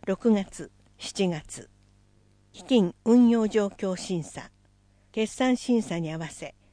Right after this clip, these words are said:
定額の資金を運用する基金について、その運用状況を審査します。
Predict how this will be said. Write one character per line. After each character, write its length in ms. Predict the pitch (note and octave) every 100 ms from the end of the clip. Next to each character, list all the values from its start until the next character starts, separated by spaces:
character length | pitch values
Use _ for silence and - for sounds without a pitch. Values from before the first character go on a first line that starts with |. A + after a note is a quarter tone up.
| _
定 220 | B3 C4
額 240 | C4 - A#3
の 100 | A3+
資 140 | -
金 280 | A3 F#3 D#3+
を 140 | D#3+
運 220 | G3 A3 A3+
用 160 | A3
す 180 | - G#3+
る 120 | G3
基 140 | - -
金 260 | G#3 F#3
に 100 | D#3
つ 180 | - -
い 80 | D3+
て、 280 | - C3 - _ _ _
そ 180 | - G#3+
の 160 | A#3 A#3+
運 220 | G#3+ A#3+
用 180 | A#3+ A#3
状 180 | A3 G#3
況 260 | F#3 - D3+
を 220 | D3 D3+
審 260 | - - F3
査 160 | -
し 200 | C3 -
ま 100 | B2+ -
す。 400 | - - -